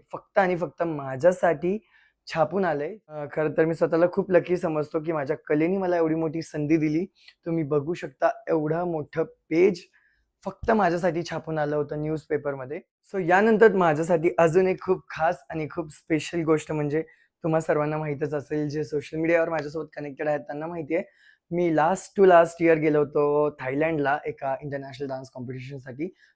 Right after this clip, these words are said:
जिथे मला फर्स्ट प्राइज मिळाले. So त्याचा मेमरी बोर्ड बनवलाय, मी दाखवतो तुम्हाला. चला, हा आहे माझा बँकॉकचा आणि थायलंडचा एक स्पेशल मेमरी बोर्ड. इथे मी सगळ्या माझ्या मेमरीज कलेक्ट केल्या. तुम्ही बघू शकता, इथे थायलंड लिहिलेलं आहे, इथं माझा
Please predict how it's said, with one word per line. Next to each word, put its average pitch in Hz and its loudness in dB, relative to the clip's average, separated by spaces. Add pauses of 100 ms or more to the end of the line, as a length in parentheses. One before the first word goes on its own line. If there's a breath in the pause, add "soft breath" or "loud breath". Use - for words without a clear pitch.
(100)
जिथे 156 0
मला 160 2
फर्स्ट 185 0
प्राइज 180 2
मिळाले. 156 0
So 180 -4
त्याचा 185 -2
मेमरी 175 2
बोर्ड 214 6
बनवलाय, 151 0
मी 147 -6
दाखवतो 123 -8
तुम्हाला. 107 -18
चला, 110 -20 (640 loud breath)
हा 180 8
आहे 180 2
माझा 165 2
बँकॉकचा 156 -2 (460)
आणि 156 -6 (120)
थायलंडचा 160 0
एक 165 -2
स्पेशल 220 2
मेमरी 185 4
बोर्ड. 175 4 (500 loud breath)
इथे 180 -2
मी 175 0
सगळ्या 170 2
माझ्या 160 0
मेमरीज 151 -2
कलेक्ट 143 -4
केल्या. 143 -2
तुम्ही 147 -4
बघू 143 -2
शकता, 170 -2 (440 soft breath)
इथे 165 -4
थायलंड 160 0
लिहिलेलं 170 2
आहे, 160 2
इथं 156 -4
माझा 185 -2